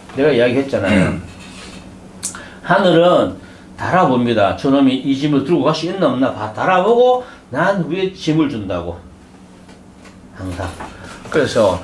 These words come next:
원래는 이 사람이 줄기차게 해가지고 신을까지 쭉 가버리면은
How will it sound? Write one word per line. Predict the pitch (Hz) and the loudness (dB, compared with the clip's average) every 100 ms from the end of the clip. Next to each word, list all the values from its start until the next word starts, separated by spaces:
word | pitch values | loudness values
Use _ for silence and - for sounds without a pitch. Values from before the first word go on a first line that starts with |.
| - - - | -12 -16 -4
원래는 | 131 123 107 123 143 135 | 0 2 4 4 4 0
이 | 110 | -4
사람이 | 117 113 104 104 117 87 - - | -2 2 2 2 0 -2 -6 -16
줄기차게 | - 196 180 147 147 127 | -4 -2 -2 -2 0 0
해가지고 | 113 117 123 117 107 117 98 - - | 0 2 0 0 0 2 0 -4 -10
신을까지 | - - 330 - - 104 101 - - - - - - - - | -4 0 2 2 0 0 -2 -8 -14 -20 -20 -20 -20 -20 -6
쭉 | 226 269 294 | 0 2 2
가버리면은 | 170 147 - 156 117 113 151 147 | 0 -2 -2 -2 0 0 2 2